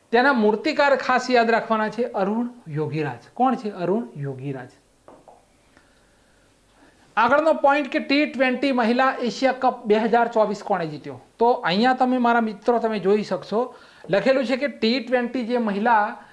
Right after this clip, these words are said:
એશિયા કપ જે છે તે કોણે જીત્યો એવો આપણી પાસે પ્રશ્ન છે, બરાબર?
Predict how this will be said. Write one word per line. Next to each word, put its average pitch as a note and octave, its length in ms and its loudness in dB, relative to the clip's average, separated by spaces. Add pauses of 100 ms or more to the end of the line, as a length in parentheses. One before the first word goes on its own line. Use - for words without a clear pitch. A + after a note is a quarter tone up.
(180)
એશિયા G#3+ 380 0
કપ B3+ 280 2
જે A3+ 140 4
છે A#3 140 -4
તે A3+ 120 -2
કોણે A3 340 0
જીત્યો A3 380 0
એવો F#3+ 280 2
આપણી A#3 260 2
પાસે A3+ 260 0
પ્રશ્ન G3+ 400 -4
છે, C#3+ 200 -14 (280)
બરાબર? G#3 260 4